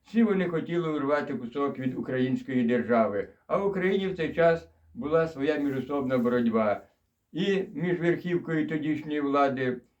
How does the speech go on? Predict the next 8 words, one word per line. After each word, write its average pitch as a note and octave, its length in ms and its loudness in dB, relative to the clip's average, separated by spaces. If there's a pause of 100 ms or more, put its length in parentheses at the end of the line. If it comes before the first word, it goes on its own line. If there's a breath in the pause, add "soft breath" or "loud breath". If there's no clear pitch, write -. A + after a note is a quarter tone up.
(120)
і G#3 360 2 (720)
на D#3 160 0
місцях, C#3+ 680 0
де C#3+ 360 0
отамани, C3+ 680 0
такі A#2 280 -4
як B2 300 0
Григор'єв, C#3+ 840 -2